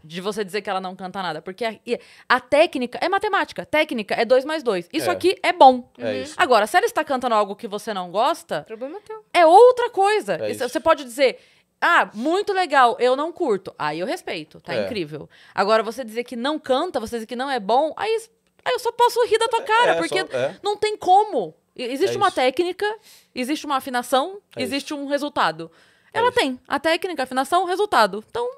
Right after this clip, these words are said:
Speaker 2: É quando, quando as pessoas falam assim, "Odeio a Anitta, porque a Anitta não canta nada e é só bunda." Tá bom, isso pode, pode ser a tua opinião, completamente equivocada e imbecil, mas você pode ter essa opinião, não tem problema.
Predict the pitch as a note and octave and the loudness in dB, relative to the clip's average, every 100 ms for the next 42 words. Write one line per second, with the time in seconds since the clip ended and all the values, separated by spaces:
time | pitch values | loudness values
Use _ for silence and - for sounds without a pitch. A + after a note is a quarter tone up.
0 | - C3 - E3+ E3+ D#3 - D#3 D#3 D#3 | -10 -10 -6 -6 -4 -6 -6 -8 -4 -2
1 | C#3+ - C3+ C#3+ - C3+ B2 - G#2+ - | -4 -6 -10 -10 -4 -2 -2 -8 -12 -10
2 | - D#3 C3+ G#2+ E3 F#3+ F3 D3+ B2 A#2+ | 0 2 2 -2 0 0 0 -2 -4 -6
3 | A#2+ B2 B2 B2+ B2 _ - E3 D3 F3+ | -8 -4 -4 -4 -8 _ -2 -2 -2 -4
4 | F#3+ E3+ D3 - A3 C4 F3+ C#3+ D#3 G3+ | -4 -4 -6 0 0 2 -2 0 0 0
5 | G3 D#3 - A3 C#3+ C#3+ A#2 F#2+ E2 _ | 0 0 -2 -4 -4 -6 -6 -10 -12 _
6 | _ _ _ _ _ _ _ _ _ _ | _ _ _ _ _ _ _ _ _ _
7 | - E3+ E3+ - - - E3+ - - - | -16 -14 -12 -14 -12 -12 -12 -16 -14 -12
8 | E3+ - D3+ D3 B2+ B2 A2+ C3 D#3 B2 | -12 -10 -10 -10 -10 -8 -8 -8 -10 -10
9 | C3 C#3 B2+ B2+ B2 A2+ - A2 G#2+ - | -10 -8 -8 -8 -10 -12 -12 -8 -8 -4
10 | G#2+ B2+ C#3 C3 A#2 A#2+ A2+ A2+ G2+ - | -4 -2 -4 -6 -8 -10 -8 -8 -8 -8
11 | - C#3+ F#3 F3 F3+ D4 C4+ B3 E3 D3+ | -6 -8 -8 -12 -12 -12 -10 -10 -10 -10
12 | B2+ A#2 B2 F3+ F#3+ A2+ | -12 -12 -12 -12 -12 -12